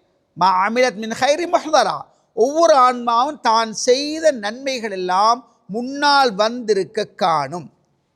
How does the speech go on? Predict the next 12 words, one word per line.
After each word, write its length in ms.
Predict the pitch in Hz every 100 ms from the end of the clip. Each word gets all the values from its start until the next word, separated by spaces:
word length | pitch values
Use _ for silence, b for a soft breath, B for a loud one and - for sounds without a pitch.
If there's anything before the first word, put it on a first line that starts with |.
| _ _ _ _ _ _ _
வமா 340 | 156 170 165 147 147
அமிலத் 420 | 180 175 170 170 -
மின் 180 | 156
சூ 760 | 147 - 170 175 180 190 247 - - -
தவத்து 440 | 165 202 175 147 170
லவ் 260 | 160 170
அன்ன 240 | 175 165 147
பைனஹா 400 | 151 147 139 139
வ 80 | 139
பைனஹு 300 | 160 151 139 139
அமத-, 380 | 147 143 139 143 -
அமதம் 480 | 156 165 147 143